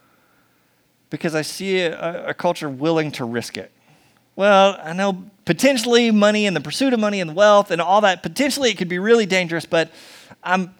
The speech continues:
I'm, I'm surely can't be that bad. I, I'm willing to risk it." And, and I see people struggling and trying and toiling and, and doing all of these things to achieve this goal of true happiness through wealth. And I, and I just, so I wonder,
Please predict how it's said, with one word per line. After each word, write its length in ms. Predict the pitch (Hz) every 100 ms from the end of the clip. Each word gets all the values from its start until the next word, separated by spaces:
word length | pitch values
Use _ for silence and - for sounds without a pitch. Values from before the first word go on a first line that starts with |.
| -
I'm, 240 | 185 175 - -
I'm 340 | 180 175 170 _ _ _ -
surely 280 | - 311
can't 220 | 214 202 156
be 80 |
that 320 | 123 156 156 104
bad. 320 | 87 - - _ _ _ _ _ _ _ _ _ -
I, 200 | 196 202
I'm 140 | 214
willing 320 | 247 285 262 214
to 100 | 180
risk 340 | 156 165 -
it." 140 | 113
And, 180 | 151 185
and 160 | 233 180
I 60 |
see 220 | 170 - 208
people 260 | 202 165
struggling 540 | - - 180 170 151 135
and 120 | 131
trying 380 | - 170 160 131
and 100 | 127
toiling 480 | - 185 175 151 127
and, 180 | 131 117 - -
and 120 | 147
doing 240 | 208 202
all 380 | 190 185 185 208
of 140 | 190 151
these 220 | 151 -
things 360 | 170 160 135 -
to 120 | 139
achieve 640 | 127 - - 220 208 175
this 160 | 147 143
goal 300 | - 156 156
of 60 | 131
true 140 | 143
happiness 480 | 143 143 - 127 -
through 180 | 151 131
wealth. 440 | 143 143 127 - _ _ _ _ _ _ _ _ _ _ _ _ _ _ _ _ _ _ _ _ _ _ _ _ _ _ _ _ _ _ _
And 160 | 170 185
I, 60 |
and 220 | 175 175
I 100 | 180
just, 340 | 175 185 - -
so 280 | 185 180 165
I 80 | 170
wonder, 420 | 170 240 170 98